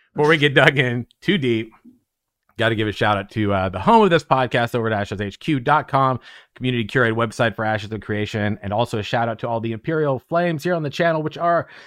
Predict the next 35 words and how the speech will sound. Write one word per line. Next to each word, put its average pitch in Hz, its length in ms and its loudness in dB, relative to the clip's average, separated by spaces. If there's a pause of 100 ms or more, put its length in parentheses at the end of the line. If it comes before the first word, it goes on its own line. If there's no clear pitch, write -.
(160)
the 156 100 -6
supporters 160 800 0
here 156 240 2
who 143 80 2
subsi-, 143 520 -2
subscribe 147 520 -2
here 151 120 -2
on 127 120 -2
Twitch, - 580 -4
YouTube, 143 680 0
and 220 200 0
on 175 160 2
Patreon. 135 720 0 (460)
Um, 110 240 -2
all 143 360 0
of 120 240 -2
the 107 80 -8
people 120 320 -4
who 117 120 -2
are 110 120 -2
also 120 320 -2
posting 117 600 -6
awesome 147 300 -4
comments 135 680 -4
and 107 120 -8
sharing 143 320 -4
the 131 80 -6
podcast 127 580 -4
and 127 80 -8
all 120 100 -6
the 113 80 -8
podcast 120 600 -10
places 120 340 -10
like 110 200 -12
Podbean, 135 720 -8